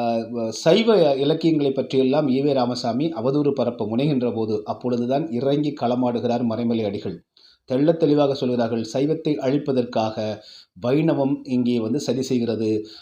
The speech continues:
அந்த வைணவத்தை பின்பற்றி இருக்கக்கூடிய பெரும்பாலானவர்கள் தெலுங்கர்களாக இருக்கிறார்கள்" என்று வெளிப்படையாக எழுதினார் மறைமலை அடிகள். ஆக, அப்பொழுதுதான் நீங்க வந்து பாத்தீங்கன்னா, இவர்கள் வைணவத்திற்குள் பு-, புகுந்து கொண்டு தெலுங்கர்களும், அதே போல தெலுங்கு பிராமணர்களும், அதே போல கன்னட பிராமணர்கள் எல்லாம் ஒன்றிணைந்து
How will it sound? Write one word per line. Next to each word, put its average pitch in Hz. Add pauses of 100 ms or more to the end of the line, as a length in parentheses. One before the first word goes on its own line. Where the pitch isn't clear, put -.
அந்த 117
வைணவத்தை 160
பின்பற்றி 147
இருக்கக்கூடிய 127
பெரும்பாலானவர்கள் 131
தெலுங்கர்களாக 131
இருக்கிறார்கள்" 107
என்று 123
வெளிப்படையாக 151
எழுதினார் 113
மறைமலை 107
அடிகள். 85 (380)
ஆக, 123
அப்பொழுதுதான் 180
நீங்க 175
வந்து 151
பாத்தீங்கன்னா, 135
இவர்கள் 135
வைணவத்திற்குள் 160
பு-, 135
புகுந்து 135
கொண்டு 117 (320)
தெலுங்கர்களும், 151
அதே 123
போல 131
தெலுங்கு 156
பிராமணர்களும், 135
அதே 123
போல 123
கன்னட 143
பிராமணர்கள் 123
எல்லாம் 127
ஒன்றிணைந்து 127